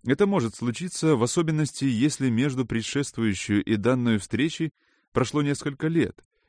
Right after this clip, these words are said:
в течение которых лица до известной степени меняются. Но остаётся непонятным, почему тот чужой также отнёсся ко мне, как к старому знакомому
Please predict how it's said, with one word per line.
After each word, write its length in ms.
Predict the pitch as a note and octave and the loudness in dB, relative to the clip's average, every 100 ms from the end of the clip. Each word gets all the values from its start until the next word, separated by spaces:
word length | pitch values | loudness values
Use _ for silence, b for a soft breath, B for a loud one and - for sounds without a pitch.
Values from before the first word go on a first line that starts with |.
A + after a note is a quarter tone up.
| _ | _
в 100 | - | -6
течение 440 | A2+ D3 D3 C#3 | -4 0 0 2
которых 420 | B2+ A#2+ D3+ B2 | 0 0 -2 -2
лица 320 | A2+ D#3+ - | -2 -2 -2
до 160 | B2 A2+ | 0 0
известной 400 | G#2+ C3+ - D3 | 0 -4 -2 -4
степени 420 | - C3+ C3 C3 | -4 -4 -2 -2
меняются. 560 | C3+ C#3 E2 A#1+ - - _ _ _ _ _ _ _ _ _ | -2 -2 -4 -10 -18 -20 _ _ _ _ _ _ _ _ _
Но 160 | A#2 | 0
остаётся 480 | B2+ - A2+ B2 A#2+ | 0 2 0 2 0
непонятным, 640 | A#2 A2 A2+ B2+ A#2+ G#2+ - _ _ | 0 0 0 -2 0 -2 -4 _ _
почему 320 | - G#2 C3 C#3 | -8 -4 -2 0
тот 240 | D3+ C3+ | -2 -2
чужой 520 | - A2 F#2+ D3+ A#2 | -2 -2 0 0 -2
также 380 | - - C#3 C3 | -2 -2 0 -2
отнёсся 520 | - G2 A2+ B2+ - | -4 -2 -2 -2 -6
ко 200 | G2+ G#2 | -2 0
мне, 260 | G2 C3 D#3 _ _ | 0 0 -4 _ _
как 200 | - B2 | -4 -4
к 80 | - | -4
старому 420 | - - B2 A#2+ | -6 -2 0 0
знакомому 640 | A#2 C#3 - G#2 F2+ F2 | -2 -4 -4 -6 -6 -10